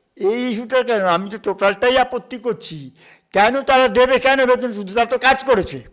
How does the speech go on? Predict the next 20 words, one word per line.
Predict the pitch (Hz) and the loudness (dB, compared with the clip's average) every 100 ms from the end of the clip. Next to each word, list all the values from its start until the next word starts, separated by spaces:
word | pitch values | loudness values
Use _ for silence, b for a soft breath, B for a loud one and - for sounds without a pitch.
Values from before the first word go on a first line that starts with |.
| _ _ _ _ _ _ _ _ | _ _ _ _ _ _ _ _
তুমি | 190 202 233 | -4 -2 -2
যদি | 226 247 262 | 0 0 -2
মনে | 214 214 226 | -2 -2 -2
কর, | 220 | -2
তারপরে | 196 180 240 | -2 -2 -2
সবচেয়ে | 208 170 - 233 214 | -2 -2 -2 -4 0
বড় | 190 196 | 0 0
কথা | 208 214 208 | 0 0 -2
কি, | 208 175 214 b b b - | -4 -10 -12 b b b -8
এটা | 185 | -6
বোধহয় | 202 196 | -4 -4
দু | 180 | 0
হাজার | 202 202 | 0 0
চোদ্দো | 196 196 190 160 202 | -2 -2 -2 -4 0
সাল | 214 220 | 0 2
না | 208 | -2
দু | 180 | 0
হাজার | 190 190 185 | -2 0 -2
ষোলো | 190 202 196 | -2 -2 0
সালের | 165 139 | -2 -2